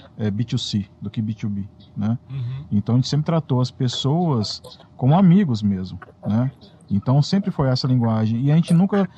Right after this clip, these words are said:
Speaker 1: tanto é que os estilos de entrada nosso, eles sempre foram estilos potentes. A gente não tá preocupado em agradar, a gente tá preocupado em promover experiência. Sempre nasceu de, dessa história, né? É,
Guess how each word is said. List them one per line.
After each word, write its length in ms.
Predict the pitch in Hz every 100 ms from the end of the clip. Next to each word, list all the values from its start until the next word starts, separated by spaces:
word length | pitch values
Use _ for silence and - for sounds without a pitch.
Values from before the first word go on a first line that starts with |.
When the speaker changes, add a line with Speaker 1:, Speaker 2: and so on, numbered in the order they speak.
| - -
Speaker 1:
tanto 240 | - 120 139
é 60 |
que 120 | 151 190
os 140 | 147
estilos 460 | 143 - 165 165 131
de 140 | 135
entrada 580 | 123 120 127 156 160 117
nosso, 580 | 117 147 196 180 101 92 - -
eles 180 | 110 113
sempre 260 | - 165 -
foram 220 | 165 180
estilos 260 | 185 185 180
potentes. 480 | 202 196 170 165 131
A 40 |
gente 100 | 147
não 80 | 147
tá 140 | 180
preocupado 680 | 185 165 151 143 147 151 147 - -
em 140 | 123 131
agradar, 540 | 147 160 151 123 120 - - -
a 40 | 110
gente 120 | 110
tá 100 | 127
preocupado 480 | 143 - 135 143 156
em 100 | 160
promover 440 | - 156 160 165
experiência. 680 | 190 190 170 139 123 - - - -
Sempre 280 | - 196 180
nasceu 480 | 170 151 151 160 160 - - -
de, 280 | 120 135 127
dessa 260 | 147 175
história, 540 | 175 - 123 110 104 104 -
né? 280 | 110 127 160 - - - - -
É, 960 | 107 113 113 110 110 110 110 110 107